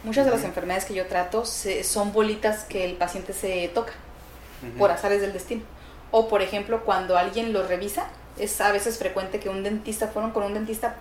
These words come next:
Speaker 1: por algo y el dentista ve algo y los manda. Entonces yo creo
Speaker 2: Ujú.
Speaker 1: que lo más importante sería que nosotros, este, conociéramos nuestro cuerpo. Yo siempre les digo a mis pacientes: revísense. Cuando se estén bañando, así como se les pide a las mujeres que se hagan el examen de mama,
Speaker 2: Ujú.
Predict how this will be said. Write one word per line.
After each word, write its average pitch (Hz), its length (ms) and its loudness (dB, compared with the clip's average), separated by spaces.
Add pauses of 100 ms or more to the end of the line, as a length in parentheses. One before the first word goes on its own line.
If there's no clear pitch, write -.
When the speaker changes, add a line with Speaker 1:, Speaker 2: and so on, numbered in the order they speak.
Speaker 1:
por 165 260 2
algo 226 360 2 (560)
y 208 80 4
el 196 80 2
dentista 185 400 -2
ve 190 120 0
algo 190 200 -2 (180)
y 208 60 -2
los 175 180 -4
manda. 185 260 -8 (600)
Entonces 208 220 0
yo 226 80 4
creo 233 100 2
Speaker 2:
Ujú. - 60 -4
Speaker 1:
que 247 40 2
lo 220 80 2
más 208 120 0
importante 208 400 -2
sería 196 340 2
que 196 100 -2
nosotros, 214 640 0 (120)
este, 180 340 -6
conociéramos 190 440 -2
nuestro 185 240 -6
cuerpo. 180 280 -4 (180)
Yo 202 60 -6
siempre 220 200 -2
les 220 100 6
digo 196 100 0
a 196 40 -2
mis 202 80 -6
pacientes: 185 420 -4
revísense. 185 420 -4 (480)
Cuando 196 160 0
se 190 60 -6
estén 220 160 0
bañando, 240 400 2
así 226 160 0
como 214 220 0
se 190 100 -4
les 170 120 -4
pide 190 160 0
a 202 40 4
las 196 140 2
mujeres 185 340 -4
que 180 140 -6
se - 140 -4
hagan 185 160 -2
el 180 60 -4
examen 180 280 -6
de 180 60 -6
mama, 170 340 -2
Speaker 2:
Ujú. 147 300 -4